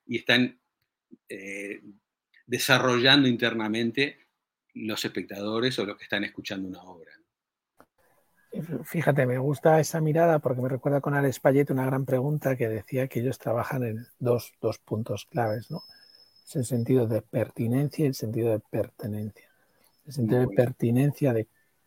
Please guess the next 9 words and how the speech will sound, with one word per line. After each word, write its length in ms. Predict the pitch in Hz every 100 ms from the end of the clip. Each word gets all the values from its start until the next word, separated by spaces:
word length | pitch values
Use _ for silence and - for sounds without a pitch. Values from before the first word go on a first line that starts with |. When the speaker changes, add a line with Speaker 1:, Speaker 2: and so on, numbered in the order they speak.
| _
Speaker 2:
cómo 340 | - 117 113
la 180 | 107 104 _ _ _ _ _ 131
pieza 420 | 127 127 - 110
que 100 | 110
entregamos, 720 | - - 120 110 123 113 107
en 80 | 113
este 240 | 107 113
caso 280 | 120 117 117
musical, 800 | 113 113 - 117 - 127 156